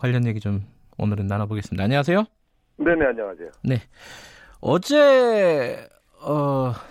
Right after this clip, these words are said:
Speaker 1: 윤석열 총장이, 어, 이 처음으로 이 조국 장관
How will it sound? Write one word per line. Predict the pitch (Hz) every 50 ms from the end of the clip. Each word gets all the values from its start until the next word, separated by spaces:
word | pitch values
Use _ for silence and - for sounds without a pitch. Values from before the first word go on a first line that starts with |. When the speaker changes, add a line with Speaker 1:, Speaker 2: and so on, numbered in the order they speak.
| - - 139
Speaker 1:
윤석열 | 127 127 147 185 214 254 277 269 254
총장이, | - - 233 220 196 202 175 156 160 190 185 120 95 90 _ _ _ _ _ _ _ _ _ _ _ -
어, | - - - _ _ 285 _ _ -
이 | - -
처음으로 | - - - 277 294 285 277 254 214 185 147 127 113 95 - _ _ _
이 | - 131
조국 | 123 - 170 175 185 _ _ _
장관 | - 175 160 156 151 151 147 143 135 123